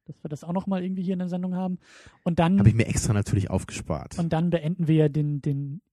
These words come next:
Speaker 1: E-Tor mit einem Hörervoting, wo wir dann noch mal drei Filme,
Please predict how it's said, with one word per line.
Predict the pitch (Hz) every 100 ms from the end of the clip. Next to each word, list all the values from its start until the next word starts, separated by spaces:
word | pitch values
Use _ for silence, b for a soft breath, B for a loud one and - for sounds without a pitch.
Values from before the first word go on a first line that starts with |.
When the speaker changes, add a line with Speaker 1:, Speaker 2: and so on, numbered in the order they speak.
| _
Speaker 1:
E-Tor | 170 175 185 - - _ - 165 170 170
mit | 170 160 160 - - - _ -
einem | 147 147 143 -
Hörervoting, | 156 135 143 139 147
wo | 139 147
wir | 139 160
dann | 156
noch | 147 -
mal | 151
drei | - 156
Filme, | - 156 151 147